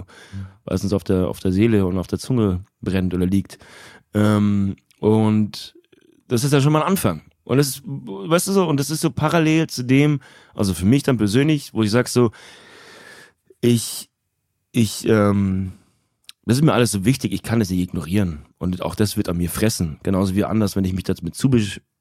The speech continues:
Speaker 2: zu sehr beschäftige oder zu, äh, oder falsch beschäftige, mit der falschen Intention und auch der falschen Energie, ist es, ist es, ist es, ähm,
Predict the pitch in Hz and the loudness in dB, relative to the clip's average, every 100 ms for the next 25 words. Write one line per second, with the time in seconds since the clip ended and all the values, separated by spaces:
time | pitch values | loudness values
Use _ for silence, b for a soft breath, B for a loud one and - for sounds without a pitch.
0 | _ - - 127 120 113 104 117 110 107 | _ -20 -4 2 4 4 2 0 -2 -2
1 | 95 95 92 - 123 120 117 110 101 92 | 0 0 -2 0 2 4 4 4 2 0
2 | - 60 - - 101 92 92 135 143 - | -4 -8 -10 -6 -4 -4 0 0 0 -4
3 | - 123 - 120 123 135 139 - - 92 | -2 -4 -2 0 2 0 -4 -8 -6 -4
4 | 92 101 90 92 104 90 113 120 101 90 | -2 -2 -2 -4 -6 0 2 2 0 -4
5 | 104 95 90 - 87 92 92 113 135 B | -6 -4 -4 -4 -4 -2 0 0 0 B
6 | B B B B _ 110 110 98 117 117 | B B B B _ -2 -2 -4 -4 -2
7 | 113 - 107 110 - - 107 107 104 104 | -4 -6 -4 -2 -4 -2 0 2 0 -2
8 | 104 90 - - | -4 -6 -8 -8